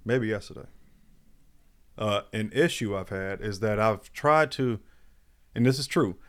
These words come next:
an issue I've, I had, that I've had is I try to,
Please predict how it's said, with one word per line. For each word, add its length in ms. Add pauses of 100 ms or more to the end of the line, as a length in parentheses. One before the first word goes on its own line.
(120)
an 120
issue 260
I've, 80
I 160
had, 260
that 160
I've 140
had 260
is 220
I 180
try 320
to, 500